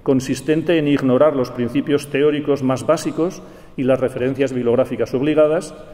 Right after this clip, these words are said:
y planteaban, por tanto, una investigación como si no hubiera pasado.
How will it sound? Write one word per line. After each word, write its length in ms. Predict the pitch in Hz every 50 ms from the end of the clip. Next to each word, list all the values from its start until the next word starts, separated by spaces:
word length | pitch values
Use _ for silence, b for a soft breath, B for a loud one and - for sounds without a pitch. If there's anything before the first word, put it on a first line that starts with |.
| B B B B B
y 100 | - 135
planteaban, 540 | 127 - 135 131 127 120 131 123 131 143 135
por 160 | 147 143 139
tanto, 640 | - 151 139 135 131 151 156 147 - - - - -
una 180 | - 127 131 135
investigación 720 | 135 127 135 131 - - 139 127 135 123 - 135 139 147 143
como 320 | - - 131 120 127 123
si 140 | 123 131 113
no 100 | 123 127
hubiera 220 | 113 117 113 113
pasado. 420 | - 110 104 - 92 85 85 90